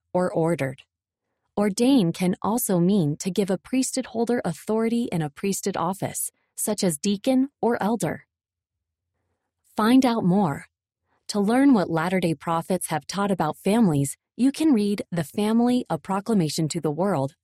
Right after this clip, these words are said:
on church of jesus christ dot org or in the Gospel Library app.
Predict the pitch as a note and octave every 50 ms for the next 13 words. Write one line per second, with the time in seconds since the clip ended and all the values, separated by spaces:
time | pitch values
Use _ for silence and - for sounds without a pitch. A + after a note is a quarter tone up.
0 | _ - - F#3+ F#3+ F#3+ - - C4 C4+ - - C4 A#3 - A#3 A3 - A3+ -
1 | - - - E3 D3+ C#3 - - F#3 E3+ F3 G#3 A3+ G3 C#3+ - - - _ _
2 | _ _ - - G#3 G#3 A3 B3 C4+ - - A3 A3 A#3 - - D3+ D3 C#3+ -
3 | - F3+ E3+ F#3 F#3 G3+ A3 G3 F3 D3 C#3+ C#3+ C#3+ - C3 C#3+ - -